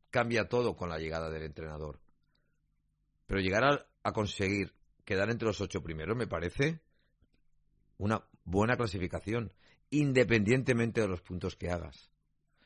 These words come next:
Porque el año pasado, el Sevilla, que fue séptimo,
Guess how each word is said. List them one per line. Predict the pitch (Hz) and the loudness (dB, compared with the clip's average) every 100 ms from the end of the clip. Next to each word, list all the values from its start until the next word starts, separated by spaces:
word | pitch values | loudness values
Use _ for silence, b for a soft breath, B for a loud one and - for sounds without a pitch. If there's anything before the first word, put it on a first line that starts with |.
| _ | _
Porque | - 107 98 | -2 0 4
el | |
año | 120 160 | 4 4
pasado, | 139 120 120 101 78 - _ _ _ _ _ _ _ _ - | 4 4 4 2 0 -8 _ _ _ _ _ _ _ _ -4
el | 101 | -2
Sevilla, | - 90 127 131 | 0 0 4 4
que | 107 | 2
fue | 92 104 110 | -2 0 0
séptimo, | - 117 - 85 80 101 | 0 -4 -4 -6 -6 -8